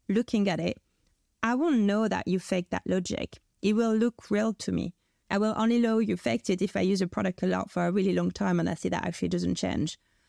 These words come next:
But my perception is that there's an actual logic built into it. And you will see from my reaction, from my usage of the product, if this is something that's worth pursuing or not. But it's not, I, I, it, it's not a problem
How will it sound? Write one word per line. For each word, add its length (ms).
But 220
my 160
perception 580
is 120
that 220
there's 160
an 160
actual 420
logic 380
built 220
into 280
it. 320
And 460
you 240
will 140
see 200
from 440
my 140
reaction, 760
from 300
my 120
usage 540
of 120
the 80
product, 500
if 260
this 180
is 60
something 280
that's 220
worth 240
pursuing 520
or 160
not. 380
But 160
it's 240
not, 200
I, 340
I, 100
it, 200
it's 300
not 200
a 80
problem 680